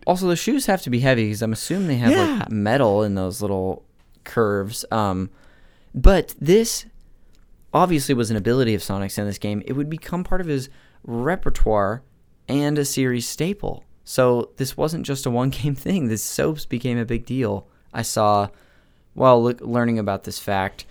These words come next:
Speaker 1: this is, by the way, from the comp-, from the great YouTube channel, Did You Know Gaming.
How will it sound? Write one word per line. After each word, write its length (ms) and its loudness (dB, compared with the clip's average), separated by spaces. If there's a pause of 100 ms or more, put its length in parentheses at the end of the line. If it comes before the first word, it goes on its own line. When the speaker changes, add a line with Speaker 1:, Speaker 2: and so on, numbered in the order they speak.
(240)
Speaker 1:
this 160 -2
is, 60 -6
by 160 4
the 80 2
way, 140 0
from 360 -2
the 200 -4 (300)
comp-, 360 -6
from 200 -6
the 180 -4
great 520 2
YouTube 600 -2 (340)
channel, 480 -4 (140)
Did 180 -2
You 80 2
Know 140 2
Gaming. 440 -6